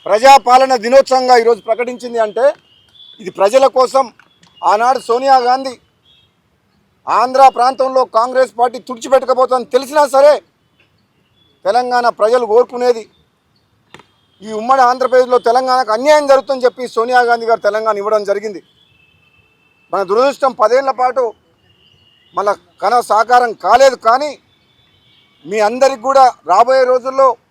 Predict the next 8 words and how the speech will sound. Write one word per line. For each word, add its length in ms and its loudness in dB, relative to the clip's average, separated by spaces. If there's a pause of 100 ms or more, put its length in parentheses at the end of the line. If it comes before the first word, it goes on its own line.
(1400)
ఉద్యోగ 300 2 (140)
అవకాశాలు 540 0
వస్తాయి. 320 0 (1300)
ప్రభుత్వమే 500 0 (140)
కాక 220 2 (2000)
నిరుద్యోగ 420 -2 (140)
యువతకు 420 -2 (1500)
కాంగ్రెస్ 360 0